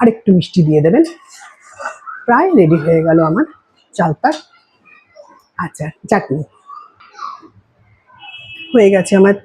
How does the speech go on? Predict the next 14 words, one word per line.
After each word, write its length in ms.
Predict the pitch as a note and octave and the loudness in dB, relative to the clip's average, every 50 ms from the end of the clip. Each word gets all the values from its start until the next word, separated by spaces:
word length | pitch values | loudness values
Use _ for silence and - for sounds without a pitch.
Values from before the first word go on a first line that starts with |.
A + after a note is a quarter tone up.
| - | -4
চালতার 400 | F3 C#3+ D#3+ D3+ - - A3 D4+ - - _ _ _ _ _ _ _ _ _ - | -4 -2 -2 -4 -2 -2 -2 -2 -2 -6 _ _ _ _ _ _ _ _ _ -6
চাটনি। 420 | - - E3 - - - D#3+ D#3 - - _ - _ _ _ _ _ - - - - G#3 F#3 | -6 -4 -4 -8 -6 -4 -4 -4 -4 -8 _ -20 _ _ _ _ _ -4 -4 -2 0 2 2
যেহেতু 320 | G#3 F#3 F3+ B3 - - F4+ F4+ | 2 2 2 0 2 2 2 4
এটা 140 | E4+ C4 A3 - - | 4 2 -2 -2 0
চাটনি, 500 | - F3 E3 D#3+ - - D#3+ D#3 D#3+ F3 A3+ F4 G4 - - - _ _ _ _ _ - | 0 0 0 -2 -2 2 4 4 6 6 4 2 0 -2 -6 -16 _ _ _ _ _ -2
তাই 180 | F#3 F#3+ A#3 D#4+ G4+ - - - - F3 | 0 2 2 0 -2 -4 -10 -2 0 0
এতে 180 | E3 E3 - G#3 F#3 D#3+ | 0 2 2 0 2 2
আমি 180 | D3+ D#3+ G3 D4+ F#4+ G4 - - - - - - - - - - - F#3+ | 2 2 4 4 2 0 -4 -10 -16 -18 -20 -20 -20 -20 -20 -6 0 2
বেশি 220 | G#3+ A3 - - D#4+ D4+ - | 2 2 4 2 2 2 2
শুকনো 340 | - G#3 - - G3+ A#3 D#4+ F#4+ - - - _ _ _ - | 0 -2 0 2 2 2 2 0 -2 -8 -16 _ _ _ 0
করিনি, 320 | F#3+ E3+ E3 D#3+ D#3 D#3+ E3 - F#3 | 0 2 2 2 0 0 0 0 0
এতে 120 | - - G#3 | 0 0 0
একটু 200 | G3 - - - F4 D#4 - | -2 -2 0 2 2 2 2
ঝোলঝোল 380 | - F#3+ E3+ D#3+ D#3+ F#3+ G#3 | 2 2 2 4 4 2 2